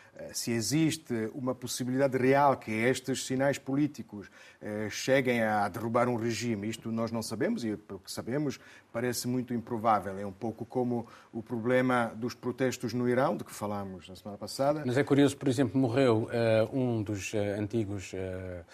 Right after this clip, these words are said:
Speaker 2: dirigentes do Partido Comunista Chinês e, e Presidente da República, o Jiang Zemin, eh, que foi um homem que também ajudou de algum modo Xi Jinping a chegar ao poder, mas numa altura em que havia mais liberdade, há menos liberdade hoje. Achas
Speaker 1: Há
Speaker 2: que
Speaker 1: menos
Speaker 2: isto,
Speaker 1: liberdade.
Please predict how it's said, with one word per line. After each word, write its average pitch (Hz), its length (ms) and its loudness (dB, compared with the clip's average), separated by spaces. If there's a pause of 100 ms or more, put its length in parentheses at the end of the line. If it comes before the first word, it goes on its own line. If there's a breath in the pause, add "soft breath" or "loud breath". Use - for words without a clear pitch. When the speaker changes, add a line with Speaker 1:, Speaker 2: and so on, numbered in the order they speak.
(300 loud breath)
Speaker 2:
dirigentes 113 640 2
do 104 100 -6
Partido 98 340 -4
Comunista 101 300 -6
Chinês 113 480 -2
e, 98 220 -4
e 101 80 -8
Presidente 98 360 -10
da 95 60 -10
República, 120 580 -4
o 110 60 -2
Jiang 104 300 -2
Zemin, 110 380 0 (400 loud breath)
eh, 110 200 -2
que - 120 -14
foi 147 120 4
um 131 100 4
homem 127 200 4
que 117 140 -4
também 127 440 2
ajudou 117 280 2
de 113 60 4
algum 110 260 4
modo 110 260 2
Xi 113 100 -4
Jinping 104 440 -4
a - 20 0
chegar 101 260 0
ao 101 60 2
poder, 120 400 0 (240 loud breath)
mas 151 340 6
numa 170 280 2
altura 151 500 6
em 156 100 2
que 151 260 2
havia 147 360 4
mais 131 240 2
liberdade, 110 400 2
há 135 80 6
menos 135 300 6
liberdade 107 440 0
hoje. 101 200 -2 (260 loud breath)
Achas 147 240 2
Speaker 1:
Há 123 40 2
Speaker 2:
que 131 60 0
Speaker 1:
menos 143 180 4
Speaker 2:
isto, 107 100 -4
Speaker 1:
liberdade. 90 280 -16